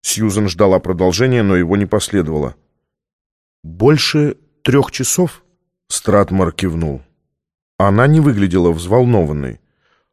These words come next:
"Новая диагностика, что-нибудь из отдела обеспечения системной безопасности?" Стратмор покачал головой. "Это внешний файл". Она ждала чего угодно, но только не этого. "Внешний файл?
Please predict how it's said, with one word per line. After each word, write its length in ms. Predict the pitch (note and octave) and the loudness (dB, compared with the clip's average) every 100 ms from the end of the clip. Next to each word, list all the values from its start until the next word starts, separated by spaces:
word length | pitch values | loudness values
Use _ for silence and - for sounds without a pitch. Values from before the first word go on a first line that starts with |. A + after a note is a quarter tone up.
| _ _ _ _ - | _ _ _ _ -2
"Новая 540 | G#2+ B2+ C#3 B2+ C3 | 2 4 4 4 4
диагностика, 720 | A2+ C3+ B2+ G3+ - G#2 F#2+ | 4 2 4 2 2 -2 -4
что-нибудь 480 | - A2+ A#2+ A#2+ - | -2 0 2 0 -2
из 160 | A2+ G#2+ | -2 0
отдела 460 | A#2 G#2+ C3+ C3 | 0 2 2 4
обеспечения 840 | B2+ A2+ A2 A2+ - B2+ - B2 B2 | 2 0 0 -4 -4 -4 -2 0 0
системной 440 | - B2 - B2+ | -2 -4 -2 0
безопасности?" 840 | B2+ C3 E3+ F#3 F3+ G#2+ - C#2 A#1 _ _ _ _ _ _ | 2 2 2 2 2 -2 -6 -8 -10 _ _ _ _ _ _
Стратмор 580 | - - G3+ G#3 - G3 | -14 -2 2 2 2 -2
покачал 580 | - F#2 E2+ D#2+ F#2 E2+ | -2 -2 -2 0 0 0
головой. 600 | D#2+ E2+ E2 D2 C#2 B1+ - | 0 0 0 -2 -6 -8 -2
"Это 380 | G2 E2+ G#2 G2 | -2 0 0 2
внешний 760 | F2 F#2+ G#2 G#2 - F#2 F2+ | 0 0 4 2 2 0 -2
файл". 520 | D2+ D#2+ C#2 A#1 G#1 _ _ _ _ _ _ _ _ | -2 -2 -2 -4 -10 _ _ _ _ _ _ _ _
Она 300 | F2 F2+ F#2+ | -2 2 0
ждала 320 | D#2 F2+ F2+ | 0 2 2
чего 300 | E2+ F2 F2 | 0 -2 0
угодно, 380 | E2+ F#2 G#2+ A2 | 0 0 0 0
но 120 | G#2 | 0
только 300 | F#2 F#2+ F#2 | 0 -2 0
не 120 | G#2 | 0
этого. 380 | G#2+ F2 D#2 C2+ - _ _ _ _ _ _ _ _ | 0 0 -6 -8 -12 _ _ _ _ _ _ _ _
"Внешний 560 | F2+ G2+ C3 - F2+ D#2+ | -4 0 2 0 -4 -6
файл? 520 | - A2 D#3+ E3 | -2 2 2 0